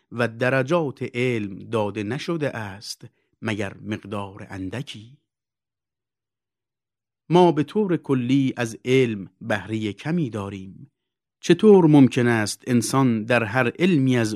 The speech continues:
علوم دنیا و از علوم الهیه و علوم مجرده عالم ملکوت به یکایک از آنها صد درصد واقف شود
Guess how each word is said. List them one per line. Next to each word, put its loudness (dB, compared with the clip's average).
علوم 2
دنیا 0
و -2
از -2
علوم 2
الهیه -2
و -6
علوم 0
مجرده 0
عالم -2
ملکوت -4
به 4
یکایک 2
از -2
آنها -2
صد -8
درصد -2
واقف -6
شود -4